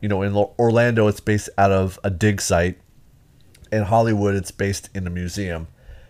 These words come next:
That there's not really, it doesn't really feel that connected. It was fun, and there were some great scares.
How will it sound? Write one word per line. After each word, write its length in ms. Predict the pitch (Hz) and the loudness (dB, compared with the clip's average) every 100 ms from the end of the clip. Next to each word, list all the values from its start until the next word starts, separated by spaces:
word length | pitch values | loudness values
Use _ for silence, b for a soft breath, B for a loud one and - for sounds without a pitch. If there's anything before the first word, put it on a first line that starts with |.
| b | b
That 120 | 123 117 | -8 -4
there's 240 | 156 123 | -4 -4
not 360 | 143 160 180 - | 0 2 2 -2
really, 580 | 110 117 120 117 113 104 | -4 -2 0 0 -2 -4
it 100 | 127 | -4
doesn't 300 | 117 165 160 | 0 0 0
really 160 | 135 127 | -2 -2
feel 240 | - 117 104 | 0 0 4
that 200 | 104 - | 2 2
connected. 600 | 107 98 92 78 73 - _ _ - | -6 -6 -6 -10 -12 -18 _ _ -4
It 60 | 135 | 0
was 240 | 135 131 | 0 0
fun, 480 | - 160 139 107 92 b b b | 0 4 6 4 -2 b b b
and 140 | 110 | -2
there 80 | 113 | 0
were 80 | 107 | 0
some 220 | - 95 | -2 -8
great 260 | 110 113 110 | -2 -2 -2
scares. 540 | - 113 95 82 - | -4 0 0 -2 -8